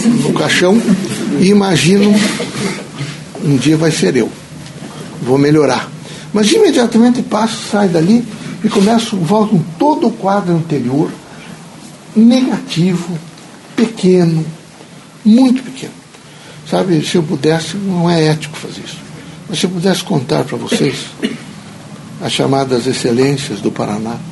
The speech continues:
aqui, mais ou menos, que tá próximo, aqueles que dançaram nas notícias sociais dos colunistas, aqueles que esperaram sempre aplausos e que viveram sempre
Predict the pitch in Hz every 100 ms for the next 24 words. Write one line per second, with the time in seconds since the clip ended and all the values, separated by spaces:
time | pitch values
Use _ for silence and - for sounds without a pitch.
0 | - - - - 247 - 165 - 147 135
1 | - 135 151 156 - - - - - -
2 | - - - - - - - - - 170
3 | 139 - - 143 139 - - - - -
4 | - - 147 160 151 - 156 151 139 113
5 | 110 113 - - - - - - - 143
6 | - 151 123 - - 127 - 127 120 113
7 | - - - - - - - - - -
8 | - - - - - - - 113 101 117
9 | 107 98 120 - - - - - - -
10 | - - - - - - - - - -
11 | - - 175 220 202 160 - 151 - 147
12 | 147 156 123 - 156 143 113 - 139 143
13 | 139 123 113 104 117 - 120 110 143 123
14 | - 131 139 -